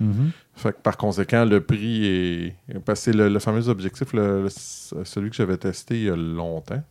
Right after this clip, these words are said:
Speaker 2: dans le temps qu'on avait eu la, euh, euh,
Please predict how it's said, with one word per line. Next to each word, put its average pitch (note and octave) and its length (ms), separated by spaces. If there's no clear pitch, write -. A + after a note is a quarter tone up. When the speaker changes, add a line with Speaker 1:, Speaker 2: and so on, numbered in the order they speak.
Speaker 2:
dans F#2+ 140
le F2+ 60
temps G#2+ 120
qu'on G#2 160
avait F2+ 140
eu F#2 60
la, F2 540
euh, E2+ 380
euh, E2 160